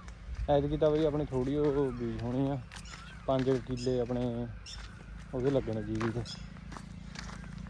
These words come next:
ਗਾਹਾਂ ਨੂੰ ਆਪਾਂ ਵਧਾ ਦੇਣਾ ਕੰਮ ਜੀਰੀ ਵਾਲਾ ਵੀ, ਕਣਕ ਵਾਲਾ,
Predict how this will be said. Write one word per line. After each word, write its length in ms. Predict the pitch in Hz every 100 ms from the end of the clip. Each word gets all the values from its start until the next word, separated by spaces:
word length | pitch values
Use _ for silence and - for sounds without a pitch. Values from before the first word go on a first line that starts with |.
| - - - - - - -
ਗਾਹਾਂ 200 | 127 120
ਨੂੰ 100 | 127
ਆਪਾਂ 200 | 123 131
ਵਧਾ 240 | 120 135
ਦੇਣਾ 240 | 117 113 117
ਕੰਮ 220 | 117 117
ਜੀਰੀ 320 | 117 117 117
ਵਾਲਾ 160 | 123 123
ਵੀ, 160 | 123 127 - - -
ਕਣਕ 260 | 120 117 120
ਵਾਲਾ, 140 | 123